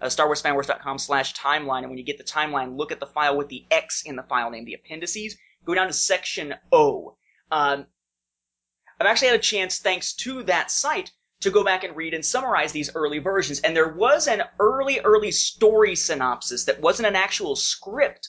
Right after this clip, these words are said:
of Star Wars that was dated as May twenty-fifth, nineteen seventy-three,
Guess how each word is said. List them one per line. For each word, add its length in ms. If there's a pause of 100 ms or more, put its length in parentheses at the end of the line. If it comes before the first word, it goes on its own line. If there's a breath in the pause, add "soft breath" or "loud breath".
of 160
Star 340
Wars 360 (340 soft breath)
that 140
was 160
dated 460
as 260
May 220
twenty-fifth, 580
nineteen 540
seventy-three, 1300